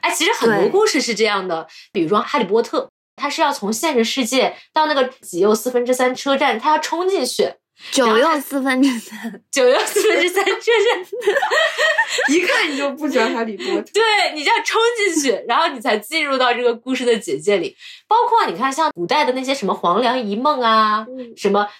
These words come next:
Speaker 1: 你要睡一个觉，然后进去到这个故事里面，然后你再出来。
Speaker 2: 对，我特别喜欢黄粱一梦、庄周梦蝶这种故事。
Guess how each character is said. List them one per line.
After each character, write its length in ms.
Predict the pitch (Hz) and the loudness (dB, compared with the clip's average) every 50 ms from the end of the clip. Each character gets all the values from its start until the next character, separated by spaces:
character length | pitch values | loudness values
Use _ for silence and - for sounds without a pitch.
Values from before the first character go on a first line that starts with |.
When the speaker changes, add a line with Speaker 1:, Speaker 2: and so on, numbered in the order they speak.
| _ | _
Speaker 1:
你 100 | - 208 | 0 2
要 100 | 240 294 339 320 - - - | 4 4 2 2 0 -4 -6
睡 260 | 220 - 392 392 339 | -2 2 2 2 4
一 20 | |
个 100 | - 381 | 2 0
觉， 540 | 381 381 - 403 453 440 392 359 320 240 208 | -2 -2 0 2 4 4 4 4 2 2 0
然 160 | 196 185 185 | -2 -2 -4
后 160 | 190 214 220 220 | -2 -2 -2 -2
进 280 | 214 - 277 269 240 | -2 -4 -4 -4 -4
去 140 | 220 - 220 | -2 0 0
到 160 | 202 196 175 170 | 2 2 2 0
这 100 | 175 165 | -2 -6
个 80 | 196 | -8
故 200 | 175 - 202 196 196 | -6 -4 -2 -2 -2
事 120 | - 190 | -2 -4
里 180 | 170 165 - - | -8 -8 -8 -8
面， 200 | 147 160 151 143 | -8 -6 -2 0
然 140 | - 320 349 | 2 2 4
后 120 | 330 311 277 | 4 4 4
你 60 | 254 | 4
再 140 | 226 214 208 | 2 2 0
出 100 | 202 381 | 0 0
来。 40 | |
Speaker 2:
对， 0 | |
我 0 | |
特 0 | |
别 160 | 403 339 285 247 | 2 2 2 2
喜 160 | 226 - 208 | 0 0 -2
欢 260 | 214 233 233 240 233 | 0 0 0 0 -2
黄 240 | 233 - 214 208 214 | -2 -2 -2 -2 0
粱 180 | 214 214 220 | -2 -2 -2
一 120 | 220 214 214 | -2 -2 -2
梦、 260 | 214 233 233 220 220 | -2 -2 -2 -2 -4
庄 220 | - 240 233 226 226 | -4 -4 -4 -2 -2
周 180 | 240 233 233 | 0 0 0
梦 240 | 233 233 240 226 208 | 0 0 -2 -2 -4
蝶 220 | 196 196 175 175 175 | -4 -6 -6 -6 -6
这 120 | 180 196 | -8 -8
种 200 | 196 190 175 170 | -8 -8 -10 -10
故 180 | - - 196 190 | -10 -10 -8 -8
事。 480 | 190 - - - - - - - - | -8 -8 -10 -10 -10 -12 -14 -16 -18